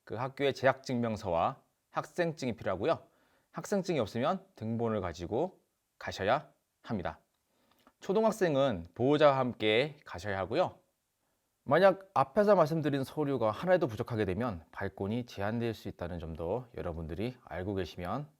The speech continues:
되겠습니다. 자, 지금까지, 어, 하이원 리조트, 예, 스키패스권 현장 구매 시,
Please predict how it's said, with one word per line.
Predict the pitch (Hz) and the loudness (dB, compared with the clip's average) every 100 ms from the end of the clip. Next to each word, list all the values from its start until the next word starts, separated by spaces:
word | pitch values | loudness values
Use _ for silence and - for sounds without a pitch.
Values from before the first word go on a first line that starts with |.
| _ | _
되겠습니다. | - 92 - 85 78 76 _ _ _ _ _ _ _ _ _ _ _ _ - - - _ | -10 -8 -8 -10 -12 -14 _ _ _ _ _ _ _ _ _ _ _ _ -20 -20 -20 _
자, | - 101 | -4 -2
지금까지, | 139 185 190 160 120 127 120 76 _ _ _ _ _ _ | 0 2 4 4 4 0 -2 -4 _ _ _ _ _ _
어, | 98 98 98 92 | -10 -8 -8 -10
하이원 | - 160 160 170 160 151 160 | -10 -6 -4 -4 -4 -2 -2
리조트, | 107 107 - - 147 170 _ _ _ _ _ _ _ _ - | -2 -4 -6 -6 -6 -6 _ _ _ _ _ _ _ _ -14
예, | 92 82 - | -12 -12 -16
스키패스권 | - - - 180 - - 101 110 143 - _ | -16 -8 -2 -2 -4 -2 0 0 -4 -14 _
현장 | - 190 208 202 196 170 | -10 -4 -2 0 0 -2
구매 | 131 107 98 | -4 -4 -6
시, | - 110 | -8 -10